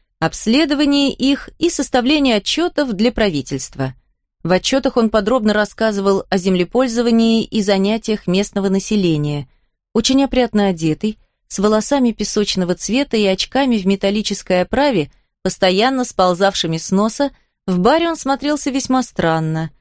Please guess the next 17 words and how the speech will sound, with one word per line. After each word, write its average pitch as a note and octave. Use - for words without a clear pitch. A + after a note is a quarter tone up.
Гарри A3+
пил G#3+
лимонад, F#3+
вежливо F#3
отказываясь E3
от E3
предложений E3
Глории G#3+
угостить F3
его D4
чем-нибудь G3
покрепче. -
В E3+
углу A#3+
зала C#4
стояла G#3+
курильница. D#3+